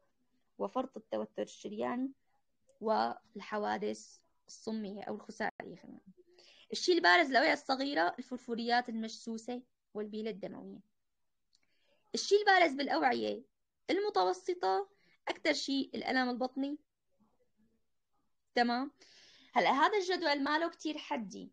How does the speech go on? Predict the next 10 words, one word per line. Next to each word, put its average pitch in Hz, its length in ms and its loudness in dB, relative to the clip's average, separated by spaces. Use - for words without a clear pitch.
يعني 175 160 -8
أنا 214 80 -4
ممكن 370 200 -4
أشوف 339 240 -4
اعتلال 262 460 2
أعصاب 226 500 0
بالمتوسط، 208 680 -8
عرفنا؟ 247 380 -8
بس - 340 -6
كأشياء 240 640 -2